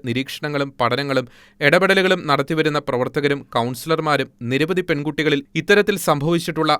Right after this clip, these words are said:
മാറ്റങ്ങളെക്കുറിച്ച് നേരിട്ട് മനസ്സിലാക്കിയിട്ടുണ്ട്. പ്രണയം നടിച്ച് മതപഠനത്തിനുള്ള അവസരമൊരുക്കിയ അനുഭവങ്ങൾ നിരവധി പെൺകുട്ടികൾക്ക് ഉണ്ടായിട്ടുണ്ട്. പെൺമക്കളുടെ പെരുമാറ്റത്തിലും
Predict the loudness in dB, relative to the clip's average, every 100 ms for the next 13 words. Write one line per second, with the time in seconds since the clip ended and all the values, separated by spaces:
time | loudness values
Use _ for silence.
0 | -2 -2 0 0 -2 -2 -2 -4 -4 -6
1 | -4 -4 -2 -2 -4 -4 -8 -8 -6 -4
2 | -4 -6 -8 -8 -8 _ 0 4 6 6
3 | 6 2 4 2 2 0 0 2 4 2
4 | 0 -2 0 0 2 0 0 0 2 2
5 | -2 -2 0 0 -2 -2 0 0 2 2
6 | 2 0 -2 -2 2 2 2 0 -2 -4
7 | -4 -2 -2 -4 -4 0 0 0 -6 -8
8 | -10 _ 0 2 0 0 0 0 0 -2
9 | 0 0 0 0 -2